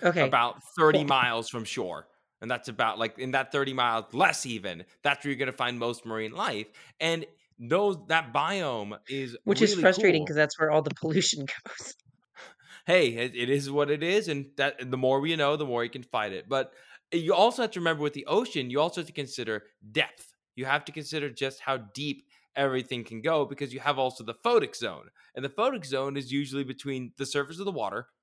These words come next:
Speaker 2: and down two hundred meters. After that,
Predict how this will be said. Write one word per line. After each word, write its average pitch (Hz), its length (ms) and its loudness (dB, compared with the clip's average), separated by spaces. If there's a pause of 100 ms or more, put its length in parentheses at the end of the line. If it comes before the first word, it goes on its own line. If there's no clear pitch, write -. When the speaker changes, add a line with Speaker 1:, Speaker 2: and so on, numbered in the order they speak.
(260)
Speaker 2:
and 151 140 -2
down 135 240 2
two 135 160 -4
hundred 123 240 -8
meters. 87 400 -10 (720)
After 147 300 2
that, 196 340 2